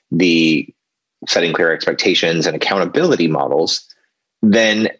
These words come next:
how are you navigating this when you go into remote work? Are you doing this at all? Uh, without setting clear expectations, I think it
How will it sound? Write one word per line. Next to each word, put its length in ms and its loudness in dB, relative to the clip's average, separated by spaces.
how 420 2
are 60 4
you 220 6
navigating 580 0
this 220 0
when 80 0
you 100 -2
go 160 2
into 220 -2
remote 320 2
work? 380 -2
Are 500 2
you 240 2
doing 340 0
this 200 0
at 80 0
all? 360 0
Uh, 240 0
without 580 2
setting 680 0
clear 260 2
expectations, 880 0
I 80 4
think 200 0
it 180 0